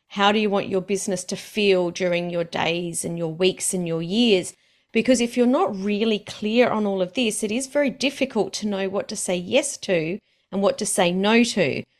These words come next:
So what is an opportunity and what's a time sap or a, you know, not a good investment of your time? And I think that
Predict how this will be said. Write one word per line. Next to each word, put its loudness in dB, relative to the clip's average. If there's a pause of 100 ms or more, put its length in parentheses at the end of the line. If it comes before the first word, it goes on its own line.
(100)
So 4
what 2
is 2
an 6
opportunity 0
and -2
what's 2
a -8
time 0
sap -2 (420)
or 6
a, 2 (320)
you 0
know, 4
not 4
a 4
good 0
investment -2
of -8
your 0
time? -4 (680)
And 2
I 2
think 2
that 2